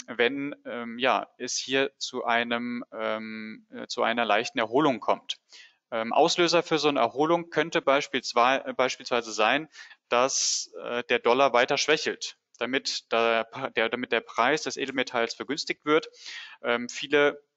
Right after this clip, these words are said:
ähm, ja, erwarten, dass die Dollarstärke vielleicht nur temporär ist. Wir haben ja die, äh, extrem lockere Geldpolitik der Fed, ähm, die, ähm, mit sehr hoher Wahrscheinlichkeit zu einer steigenden Inflation führen wird. Das Ganze schwächt die Aussichten für den Dollar,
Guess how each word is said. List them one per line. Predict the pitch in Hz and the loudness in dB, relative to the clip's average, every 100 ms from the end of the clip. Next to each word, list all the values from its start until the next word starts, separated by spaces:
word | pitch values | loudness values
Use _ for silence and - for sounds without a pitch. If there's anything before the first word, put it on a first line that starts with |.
| _ _ _ _ - - | _ _ _ _ -20 -2
ähm, | 135 120 117 120 123 _ _ _ | 2 2 0 -6 -8 _ _ _
ja, | - 117 | 0 2
erwarten, | 110 107 110 139 151 127 | 2 4 4 4 0 -4
dass | 123 - | -4 -4
die | 117 | -4
Dollarstärke | 120 120 117 - 110 113 | 0 2 0 0 -2 -2
vielleicht | 131 123 123 - | -2 0 0 -4
nur | 113 | -10
temporär | - 143 156 175 170 156 | -4 -4 -2 0 2 4
ist. | 139 147 - - - - | 4 2 -4 -14 -18 -8
Wir | 120 | -2
haben | 123 123 | -2 0
ja | 123 | -2
die, | 117 117 - - | -2 -10 -10 -16
äh, | 113 | -16
extrem | 120 - - 123 | -10 -10 -6 0
lockere | 123 123 117 | 0 -2 -2
Geldpolitik | 113 143 - 131 - 131 - | 0 0 -4 -6 -4 -8 -4
der | 104 | -4
Fed, | 151 160 - - - | 0 0 0 -4 -4
ähm, | 120 117 117 113 113 | -2 -2 -2 -10 -10
die, | 123 120 120 - 120 - - | -8 -6 -6 -10 -20 -20 -12
ähm, | 117 110 | -12 -12
mit | 113 | -8
sehr | - 123 | -2 0
hoher | 123 | 2
Wahrscheinlichkeit | 117 - 120 120 - 117 117 | 0 0 -2 -4 -2 0 0
zu | - 117 113 | -2 -4 -4
einer | 107 107 107 | -4 -4 -2
steigenden | 117 113 117 | 0 -2 -4
Inflation | - 104 160 180 | -6 -2 0 0
führen | - 151 | 0 0
wird. | 135 131 | 2 2
Das | 120 | 0
Ganze | - 127 135 135 - - - | -2 -2 2 0 0 -10 -12
schwächt | - - 135 139 | -6 0 0 0
die | 127 | 0
Aussichten | 110 139 - 127 127 | 2 2 0 -4 -8
für | - 117 | -8 -4
den | 107 | 2
Dollar, | 113 135 143 | 4 6 4